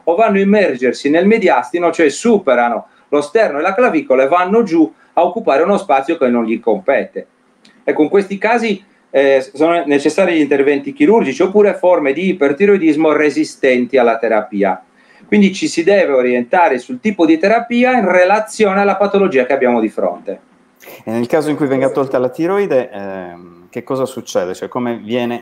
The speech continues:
Speaker 2: siccome
Speaker 1: Certo.
Speaker 2: abbiamo visto che è importante, no, per il funzionamento, eh,
Speaker 1: Certo.
Speaker 2: quindi in quel caso come si,
Speaker 1: Il
Speaker 2: ehm,
Speaker 1: paziente per tutta la vita dovrà prendere tutte le mattine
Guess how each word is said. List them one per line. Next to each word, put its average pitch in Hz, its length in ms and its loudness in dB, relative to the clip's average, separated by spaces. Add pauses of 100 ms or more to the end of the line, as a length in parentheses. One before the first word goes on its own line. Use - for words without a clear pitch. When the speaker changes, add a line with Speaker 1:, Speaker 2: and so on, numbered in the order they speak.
(160)
Speaker 2:
siccome - 280 -4
Speaker 1:
Certo. 117 100 2
Speaker 2:
abbiamo 101 200 -6
visto 113 300 -4
che 110 80 -4 (220)
è - 20 -20
importante, 98 680 -4
no, 101 120 -6
per 101 140 -10
il 95 60 -10
funzionamento, 110 920 -4 (360)
eh, 107 180 -10
Speaker 1:
Certo. 185 320 0
Speaker 2:
quindi 143 340 -4
in 131 160 -6
quel 160 220 0
caso 196 340 0
come 135 240 -2
si, 123 420 -6
Speaker 1:
Il 107 80 -4
Speaker 2:
ehm, 104 240 -6
Speaker 1:
paziente 123 720 -4
per 135 160 -2
tutta 202 300 0
la 220 140 0
vita 233 400 -2
dovrà 139 360 0
prendere 131 720 0
tutte 202 320 0
le 120 100 2
mattine 208 920 2